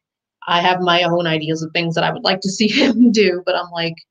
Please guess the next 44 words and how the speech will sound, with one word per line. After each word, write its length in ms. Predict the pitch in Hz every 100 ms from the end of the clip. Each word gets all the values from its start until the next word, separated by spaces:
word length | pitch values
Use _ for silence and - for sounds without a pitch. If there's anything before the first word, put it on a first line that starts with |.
| _ _ _ _ _ - -
I'm 280 | 196 202 196
just, 360 | 208 170 - -
I'm 120 | 226
not 100 | 220
ready 160 | 214
to 100 | 185
reach 240 | 175 165 175
out 200 | 170 -
yet. 140 | 135 -
That's 260 | 180 175 180
where 160 | 160
I'm 180 | 151 151
at 180 | 143 98
with 120 | 92
that. 220 | 82 73 - _ _ _ _
But 180 | 185 196
it 100 | 202
is 120 | 220
something 300 | 214 214 202
that 140 | 190 156
I'm 220 | 175 208 190
even 200 | 170 165
thinking 200 | 165 165
about 220 | 165 160
doing. 240 | 160 151
I'm 140 | 156 175
thinking 180 | 175 165
about 280 | 165 - - _
paying 220 | 190 175
this 160 | 170 160
dude 220 | 170 196
to 60 | 160
make 180 | 165 165
me 160 | 180 190
custom 280 | 170 - 165
content 500 | 160 151 156 147 151
'cause 160 | 156 151
I 120 | 151
wanna 200 | 156 156
see 280 | 156 160 156
him 400 | 156 151 147 151
do 140 | 151
certain 280 | 147 160 -
things. 420 | - 180 - -